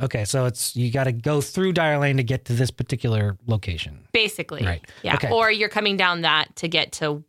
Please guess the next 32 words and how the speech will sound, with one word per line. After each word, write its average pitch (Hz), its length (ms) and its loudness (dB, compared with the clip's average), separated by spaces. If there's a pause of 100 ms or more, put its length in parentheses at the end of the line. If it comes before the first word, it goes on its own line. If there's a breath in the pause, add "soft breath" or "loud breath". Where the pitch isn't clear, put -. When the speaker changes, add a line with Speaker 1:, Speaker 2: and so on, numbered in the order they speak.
(140)
Speaker 2:
Watt, 160 360 2
and - 80 -10
you 156 80 -4
have 147 140 -4
to 160 80 -16
cross 139 300 -2
Dyer 139 420 0
to 139 160 -14
get 139 140 -6
to - 80 -12
Watt. - 320 -6 (160)
Speaker 1:
Got 85 200 -2
it. - 160 -20 (600 loud breath)
"In 151 100 2
the 139 120 2
entire 180 420 0
seventeen 180 440 0
years 139 320 2
I 135 100 2
have 127 140 0
lived 135 260 -2
here, 92 360 -6
I 135 140 0
have 131 120 0
had 127 220 2
numerous 175 460 2
paranormal 151 480 2
experiences 135 500 0
in 127 80 4
my 117 160 2
own 165 300 0
home, 110 340 -2